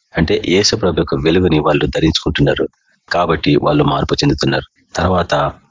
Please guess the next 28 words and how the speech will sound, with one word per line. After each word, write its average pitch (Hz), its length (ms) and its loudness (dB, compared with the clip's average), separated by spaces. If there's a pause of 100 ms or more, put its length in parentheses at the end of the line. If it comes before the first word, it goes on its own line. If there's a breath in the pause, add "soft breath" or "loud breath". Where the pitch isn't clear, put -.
(240)
వా-, - 220 0
ఇరవై 95 280 2
నాలుగవ 85 360 2
వచనం 80 220 0
చూడండి 80 180 2
ఒకసారి 90 300 0
మళ్ళా. 156 280 -2 (720)
వారు, 101 380 2 (260)
ఇరవై 113 220 2
నాలుగవ 98 360 2
వచనంలో, 76 420 0 (400)
"ఆ 90 120 0
యొక్క 90 240 0
గొప్ప 80 260 -2
జనము 90 440 2 (640)
ఉప్పుతో 139 420 0
కలిసిన 113 340 0
మేత 85 300 2 (100)
తినను, 71 280 0 (160)
అంతవరకు 95 520 0 (120)
వారి 78 220 4
ఆహారంలో 90 540 0
ఉప్పు 82 300 0
లేదు" 87 440 2 (680)
అన్న 92 180 2
విషయాన్ని 95 340 2
జ్ఞాపకం 87 380 0
చేస్తుండ్రు. - 380 -4